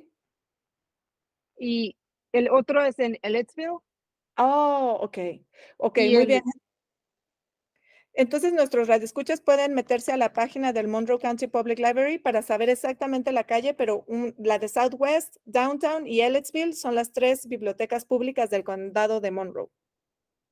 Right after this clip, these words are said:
Speaker 1: Sí.
Speaker 2: Y el Bookmobile, que también, ese me encanta, y yo, fíjate que, eh, ay, es tantas las, las cosas que la gente no conoce, y yo me incluyo.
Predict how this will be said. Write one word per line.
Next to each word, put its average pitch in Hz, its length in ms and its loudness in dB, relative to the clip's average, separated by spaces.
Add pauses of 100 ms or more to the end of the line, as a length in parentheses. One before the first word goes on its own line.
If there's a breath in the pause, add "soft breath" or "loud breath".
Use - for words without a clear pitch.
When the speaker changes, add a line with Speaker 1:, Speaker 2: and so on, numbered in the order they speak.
(440)
Speaker 1:
Sí. 190 240 -10 (800 loud breath)
Speaker 2:
Y 262 180 4
el 294 180 6
Bookmobile, 339 960 4 (140)
que 285 140 -6
también, 262 640 -2 (280)
ese 294 280 2
me 339 100 -2
encanta, 269 560 -4
y 262 160 -6
yo, 311 140 -4 (240)
fíjate 359 360 -2
que, 339 100 -6 (220)
eh, - 60 -2
ay, 320 220 -2
es 311 180 -8 (200)
tantas 302 300 0
las, 294 240 -2
las 233 220 -6
cosas 262 260 -14
que - 120 -6
la 285 80 -4
gente 262 320 0
no 294 160 0
conoce, 294 600 -2
y 262 120 2
yo 254 140 6
me 302 100 2
incluyo. 294 460 0